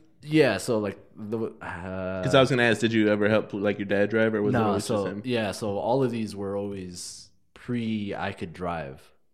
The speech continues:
Speaker 1: So the last one was a, a while ago.
Speaker 2: Yeah, same.
Speaker 1: Uh, I think the m-, more recently, though, when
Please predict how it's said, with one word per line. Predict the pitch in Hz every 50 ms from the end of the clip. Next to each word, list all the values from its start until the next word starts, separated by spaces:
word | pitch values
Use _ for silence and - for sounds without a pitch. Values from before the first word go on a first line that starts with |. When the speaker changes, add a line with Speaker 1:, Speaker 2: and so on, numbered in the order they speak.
| _ - 151
Speaker 1:
So | - - 113
the | 110 107 110
last | 113 117 131 139 -
one | - 143 131 123
was | 117 101 104
a, | 104 98 - - - - - _ -
a | - 78 92
while | 92 90 82 85 90 95 101 104 101 95 85
ago. | 78 78 76 76 76 76 87
Speaker 2:
Yeah, | 107 127 120 110 104 104 117 - - - _ _ _ -
same. | - - 113 101
Speaker 1:
Uh, | 98 92 87 76 73 73 - - - _ _ _ _ _ _ _ _ - - _ _ _ - - -
I | - 113
think | 110 - 135 135 127 - -
the | 117 107
m-, | 104 104 104 101 90 76 - - - _ _ _
more | 107 110 123 127 113
recently, | 107 131 165 165 170 139 107 120 107
though, | 104 101 101
when | 101 104 107 104 98 92 92 92 92 90 -